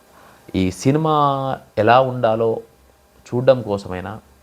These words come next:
జీవితం అంటే ఏమిటో కొన్ని నిర్వచనాలు చెప్పినట్టు చిన్న చిన్న మాటలతో అద్భుతమైన నిర్వచనాలు చెప్పాడు. అందుకే బతుకు కోసం బతుకు అని చెప్పిన సినిమా కుబేరా.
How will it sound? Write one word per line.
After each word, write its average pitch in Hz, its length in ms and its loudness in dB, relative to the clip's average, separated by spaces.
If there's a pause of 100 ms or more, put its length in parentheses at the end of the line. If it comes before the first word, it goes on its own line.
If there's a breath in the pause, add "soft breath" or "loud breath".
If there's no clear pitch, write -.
(100)
జీవితం 123 500 0
అంటే 113 220 -2
ఏమిటో 104 240 -4
కొన్ని 98 240 -4
నిర్వచనాలు 107 760 -2 (300 loud breath)
చెప్పినట్టు 131 360 -2 (120)
చిన్న 165 140 -2
చిన్న 190 260 -2
మాటలతో 131 380 -2
అద్భుతమైన 117 400 0
నిర్వచనాలు 101 540 0
చెప్పాడు. 85 260 -6
అందుకే 107 460 -2 (480 loud breath)
బతుకు 113 380 2
కోసం 151 580 0
బతుకు 127 440 -2
అని 120 120 -4
చెప్పిన 107 340 -8
సినిమా 104 480 -4 (520)
కుబేరా. 95 360 2